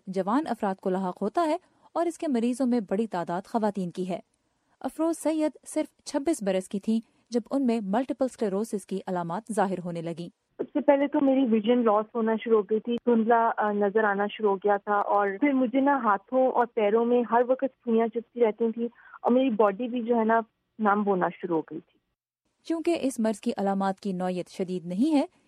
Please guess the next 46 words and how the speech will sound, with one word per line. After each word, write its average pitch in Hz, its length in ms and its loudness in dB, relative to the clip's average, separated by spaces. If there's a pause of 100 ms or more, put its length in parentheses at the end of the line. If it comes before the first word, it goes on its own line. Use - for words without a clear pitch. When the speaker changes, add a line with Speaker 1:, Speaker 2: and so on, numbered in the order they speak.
(120)
Speaker 1:
اس - 200 -4
لیے 247 220 2
اکثر 202 300 -4
اوقات 214 420 -4
مریض 208 320 -2 (340)
ہاتھ 269 300 0
یا 214 100 0
پاؤں 180 300 -4
سن 254 240 0
ہونے 254 320 6 (380)
یا 330 180 0
بینائی 214 440 0
کمزور 240 360 0
ہونے 226 320 2
کو - 180 -2 (200)
کسی 349 260 -4
بڑی 226 320 0
بیماری 196 380 0
کی 208 180 -6
ابتدا 190 320 -6
نہیں 220 260 0
سمجھتے۔ 170 420 -6 (500)
تاہم 214 280 0
ڈاکٹر 196 340 0
اکرام 202 320 -2
کا 208 120 -2
کہنا 208 320 -4
ہے 320 140 -4
کہ 302 100 -4
بہتر 233 360 -2
یہی 254 240 0
ہے 294 120 0 (320)
کہ 311 180 -4
ایسی 277 280 0
علامات 302 380 0 (120)
وقتاً 208 320 -4
فوقتاً 196 420 -4
محسوس 190 340 -4
کرنے 175 260 -4
والے 165 260 -4
افراد 233 320 -2 (400)
دماغی 269 440 0
امراض 208 380 -2
کے 208 120 -4
ماہر 208 280 0
سے 254 220 -8